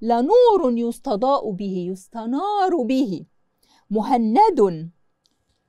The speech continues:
سيف هندي مصنوع من حديد الهند، وده كان بيعد من أجود أنواع السيوف.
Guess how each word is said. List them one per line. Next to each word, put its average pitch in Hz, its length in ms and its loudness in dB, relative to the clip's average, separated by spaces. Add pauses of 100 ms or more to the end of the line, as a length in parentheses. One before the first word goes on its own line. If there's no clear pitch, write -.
سيف 427 500 -2 (200)
هندي 240 600 -2
مصنوع 240 520 -2
من 190 180 -6
حديد 262 500 -4 (300)
الهند، 254 640 -4
وده 269 400 -2
كان 208 280 -6
بيعد 214 680 -6
من 196 400 -8
أجود 302 480 -4
أنواع 247 540 -6
السيوف. 370 760 -2